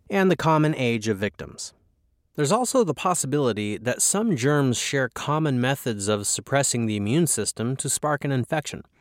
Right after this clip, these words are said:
Thus, infection with one germ could pave the way for another that takes a similar route. There is some evidence for this with chickenpox and group A strep,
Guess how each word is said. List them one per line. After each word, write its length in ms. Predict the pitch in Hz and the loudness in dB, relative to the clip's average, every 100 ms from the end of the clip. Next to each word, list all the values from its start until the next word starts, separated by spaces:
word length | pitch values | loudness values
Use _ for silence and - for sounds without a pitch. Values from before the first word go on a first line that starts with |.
| _ _ _ _ | _ _ _ _
Thus, 280 | 139 143 - | 0 2 0
infection 580 | 135 120 151 151 - 127 | -2 0 0 0 0 0
with 120 | 110 | 0
one 240 | 117 127 123 | 0 0 2
germ 360 | 107 95 98 | 0 0 -2
could 180 | - 190 | -4 -6
pave 280 | - 175 147 | -4 -4 -2
the 100 | 123 | -2
way 240 | 131 117 | 0 0
for 180 | 98 113 | 0 0
another 380 | 104 127 110 90 | 0 0 0 -2
that 160 | 90 | -4
takes 260 | - 104 - | -6 -6 -4
a 60 | 101 | -4
similar 360 | - 110 90 | -2 -2 -2
route. 280 | 82 85 80 _ _ _ _ _ _ _ - | -4 -6 -10 _ _ _ _ _ _ _ 0
There 100 | 160 | 2
is 80 | 147 | 4
some 200 | 247 202 | 4 2
evidence 480 | 107 95 98 123 | 2 0 -2 -4
for 280 | - 113 107 | -4 -2 -2
this 420 | 95 104 143 - | 0 -2 0 -2
with 220 | 135 139 - | -2 -4 -2
chickenpox 680 | 233 170 104 85 - - | -2 -2 -2 -4 -4 -10
and 200 | - 98 | -6 -4
group 200 | 107 123 | 0 0
A 140 | 127 120 | 0 -2
strep, 280 | - 160 | -2 -4